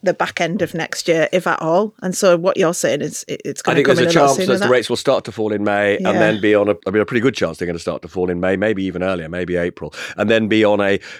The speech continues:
Speaker 2: pretty steeply declining curve downwards. Now, this has also got significance, you know, dare I m-,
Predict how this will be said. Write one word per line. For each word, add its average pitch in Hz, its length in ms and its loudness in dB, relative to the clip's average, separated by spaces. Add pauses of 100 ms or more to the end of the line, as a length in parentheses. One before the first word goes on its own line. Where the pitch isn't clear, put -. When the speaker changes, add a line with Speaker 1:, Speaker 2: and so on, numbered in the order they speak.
(100)
Speaker 2:
pretty 139 380 -2
steeply - 760 -4
declining 110 880 -2
curve 101 580 -2 (580)
downwards. 101 520 -4
Now, 131 340 -2
this 147 140 -2
has 165 120 2
also 139 360 2 (160)
got - 200 0
significance, 120 600 -2 (300)
you 92 80 -14
know, 87 120 -8
dare 101 320 0
I 98 100 -2
m-, - 80 -8